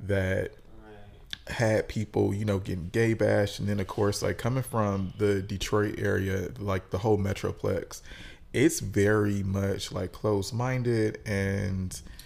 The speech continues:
Speaker 1: uh, homophobic as fuck.
Speaker 2: Stuck in a box.
Speaker 1: It's a, it's a ice box, okay?
Speaker 2: Where my heart used to be.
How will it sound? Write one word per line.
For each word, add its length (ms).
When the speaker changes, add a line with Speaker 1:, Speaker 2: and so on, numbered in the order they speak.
Speaker 1:
uh, 340
homophobic 680
as 140
fuck. 480
Speaker 2:
Stuck 240
in 80
a 60
box. 640
Speaker 1:
It's 340
a, 320
it's 240
a 240
ice 260
box, 680
okay? 760
Speaker 2:
Where 120
my 160
heart 240
used 260
to 60
be. 240